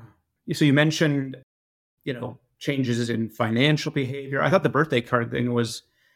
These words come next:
great. I mean, I think everyone should know that if, you know, your loved one is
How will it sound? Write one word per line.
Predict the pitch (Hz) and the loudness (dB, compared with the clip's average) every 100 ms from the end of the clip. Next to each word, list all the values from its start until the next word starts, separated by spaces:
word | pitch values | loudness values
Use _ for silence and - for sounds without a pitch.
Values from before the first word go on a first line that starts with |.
| _ _ | _ _
great. | - 139 156 131 | 0 4 6 6
I | |
mean, | 131 | 6
I | 131 | 6
think | 147 | 6
everyone | 147 160 147 | 6 6 6
should | 135 147 135 | 4 0 2
know | 131 147 147 131 | 4 6 4 4
that | 123 123 | 4 6
if, | 120 120 - _ _ | 4 0 -16 _ _
you | 135 | 0
know, | 123 120 | 4 4
your | 123 117 | 4 4
loved | 123 139 | 4 2
one | 135 135 127 | 2 2 4
is | 123 120 | 2 -2